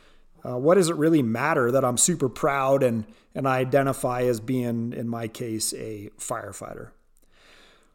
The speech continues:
Well, what happens when you get injured or sick for a long period of time? You can't go to work for a long period of time 'cause you have a,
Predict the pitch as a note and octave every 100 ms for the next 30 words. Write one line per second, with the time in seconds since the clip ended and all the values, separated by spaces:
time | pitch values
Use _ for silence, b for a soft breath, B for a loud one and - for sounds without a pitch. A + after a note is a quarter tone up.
0 | b _ - D#3+ A#3+ B3 G#3 G3 F#3 G3+
1 | F3+ F3+ - E3 F3 G3 G3+ G3+ E3 C3+
2 | - - F3 F#3 - D#3 C#3 C#3 D3+ C#3+
3 | E3 D#3 C#3 - C3+ C#3+ C3+ D3 C#3+ D3
4 | C#3 B2+ C#3 - C3 B2 B2+ - C3 A#2+
5 | B2 B2 B2+ A#2+ B2 A2+ G2